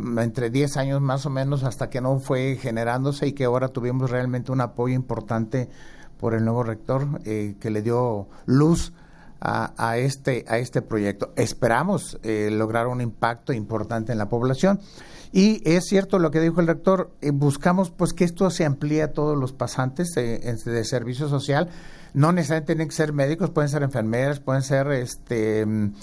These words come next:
psicólogos, pueden ser de, de cualquier carrera de la salud, que le podamos ayudar a través de la telemedicina, ¿no? Que es un tema importante para, para todos ellos y que realmente nosotros cumplamos con nuestros objetivos de, de creación de este proyecto, ¿no?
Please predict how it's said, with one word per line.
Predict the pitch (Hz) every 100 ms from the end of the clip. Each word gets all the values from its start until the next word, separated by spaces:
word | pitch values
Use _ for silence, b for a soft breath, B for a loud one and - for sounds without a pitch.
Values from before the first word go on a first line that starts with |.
| B
psicólogos, | - 131 - 135 147 135 131
pueden | 139 135 135
ser | 131 143 139
de, | 131 120
de | 131
cualquier | 135 135 - 165
carrera | 170 147 147
de | 143
la | 117
salud, | - 123 131 170 B B B B B -
que | 156
le | 143
podamos | 165 160 175 180
ayudar | 160 156 160 -
a | 131 131
través | 139 127 135 143
de | 151
la | 135 117
telemedicina, | 123 110 104 101 98 - 110 95
¿no? | 110 143
Que | 143
es | 139
un | 156 143
tema | 156 147
importante | 139 117 120 104 - 135 143 139 143
para, | 143 113 101 98 101 - -
para | 113 110
todos | 113 117 123 131
ellos | 123 131
y | 165 170
que | 202 190
realmente | 170 180 185 170 190 b b b b
nosotros | 147 170 180 196 196
cumplamos | - 175 180 180 185 180
con | 180
nuestros | 147 - 165
objetivos | 143 151 196 262 185
de, | 165 147
de | 139 139
creación | 151 143 135 - 202 202
de | 190
este | 185 185
proyecto, | 180 165 254 - 156
¿no? | 135 320